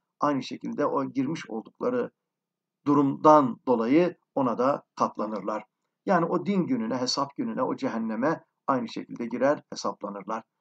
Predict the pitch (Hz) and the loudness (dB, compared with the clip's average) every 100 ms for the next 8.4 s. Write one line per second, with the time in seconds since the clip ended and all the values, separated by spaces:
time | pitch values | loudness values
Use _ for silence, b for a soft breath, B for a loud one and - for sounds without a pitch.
0 | _ _ _ _ _ _ _ _ _ - | _ _ _ _ _ _ _ _ _ 6
1 | 220 208 202 202 - 214 196 151 143 135 | 6 8 4 2 2 8 8 8 2 2
2 | 147 135 147 180 180 175 127 120 131 127 | 2 4 4 4 4 0 4 4 4 2
3 | 127 120 107 123 113 - 101 117 107 98 | 2 0 -2 -4 -4 -4 -6 -6 -8 -10
4 | - 165 165 170 160 - 170 135 131 131 | -6 -2 2 2 2 4 2 2 -4 0
5 | 143 127 120 175 185 - _ _ - 190 | 2 2 4 4 4 -4 _ _ -2 0
6 | 165 151 143 139 127 - 131 - 151 151 | 2 0 0 -2 -4 0 0 0 4 4
7 | 117 104 95 - 147 131 143 131 131 127 | 4 -2 -8 -6 -2 -2 0 -2 0 -4
8 | - 160 165 | 2 2 2